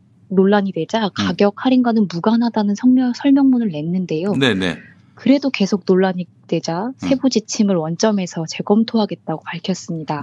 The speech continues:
Speaker 2: 네.
Speaker 1: 그리고 방금 전 육 개월간의 유예 기간을 통해 보완하고 내년부터 집행하겠다고 발표했습니다.
Speaker 2: 아, 그래요. 언론 보도가 좀, 뭐랄까요?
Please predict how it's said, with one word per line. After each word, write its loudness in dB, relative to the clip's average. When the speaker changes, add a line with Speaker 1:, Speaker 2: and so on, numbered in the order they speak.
Speaker 2:
네. 0
Speaker 1:
그리고 0
방금 -2
전 0
육 -2
개월간의 2
유예 4
기간을 -2
통해 -4
보완하고 0
내년부터 -4
집행하겠다고 -4
발표했습니다. -12
Speaker 2:
아, 0
그래요. 0
언론 2
보도가 -2
좀, -2
뭐랄까요? -6